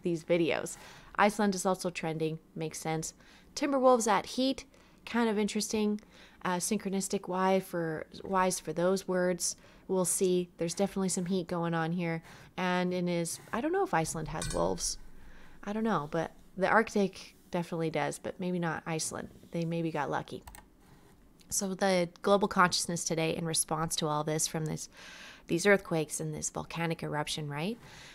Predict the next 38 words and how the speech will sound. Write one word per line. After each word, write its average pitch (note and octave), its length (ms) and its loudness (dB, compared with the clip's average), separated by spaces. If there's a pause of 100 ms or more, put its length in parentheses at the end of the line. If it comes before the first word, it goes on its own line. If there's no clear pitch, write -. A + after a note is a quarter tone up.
(240)
Uh, C4+ 440 4
it - 120 -6
could D#4 120 0
have G4+ 120 4
been A4+ 160 8
an G#4 160 4
actual F4+ 280 0
coherent D4 480 -2
moment, A#3+ 440 0 (100)
which G#3 160 -2
is G#3 140 -2
fine. G3+ 260 4
I F3 80 0
mean, F#3+ 200 2
when F#3+ 120 4
the F#3+ 140 0
earth A#3+ 380 2
does G3+ 200 4
adjust, F#3 640 2
it F3+ 100 -2
probably A3+ 420 0
feels G3+ 460 0 (220)
a F3 60 -2
great F#3+ 240 0
sense F#3 200 -2
of E3+ 100 -6
relief, E3+ 440 0
and D#3+ 120 -4
therefore D#3+ 340 -4
so E3 200 -4
do D3+ 140 0
we. D#3 260 -4
So - 180 -2
maybe F3+ 300 2
that E3+ 200 2
was D#3+ 120 -2
that - 200 -6
moment. E3 380 0